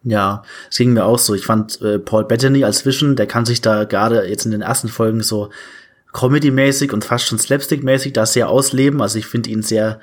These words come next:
sehr, sehr witzig hauptsächlich, wobei es ja auch spannend ist zu sehen, wie es mit seiner Figur noch weitergeht, weil er ist ja im M C U, wie wir wissen, äh, gestorben.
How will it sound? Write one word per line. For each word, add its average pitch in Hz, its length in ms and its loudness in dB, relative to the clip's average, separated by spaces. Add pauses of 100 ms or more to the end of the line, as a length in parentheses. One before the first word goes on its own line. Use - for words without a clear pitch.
(360)
sehr, 123 160 0
sehr 117 180 2
witzig 143 320 0
hauptsächlich, 110 540 -2
wobei 107 320 2
es 117 120 0
ja 104 120 2
auch - 240 0 (280)
spannend 139 420 -2
ist 131 120 -6
zu 120 100 -4
sehen, 117 580 0
wie 117 120 -6
es - 140 -6
mit 113 120 -8
seiner 117 220 -2
Figur 127 360 -4
noch 117 180 -2
weitergeht, 120 340 0
weil 101 140 -2
er 110 140 2
ist 123 120 0
ja 127 200 4
im 107 160 -6
M 123 120 -2
C 110 220 -2
U, 131 320 2
wie 120 100 -4
wir 120 160 0
wissen, 120 340 -2
äh, 104 140 0
gestorben. 135 540 0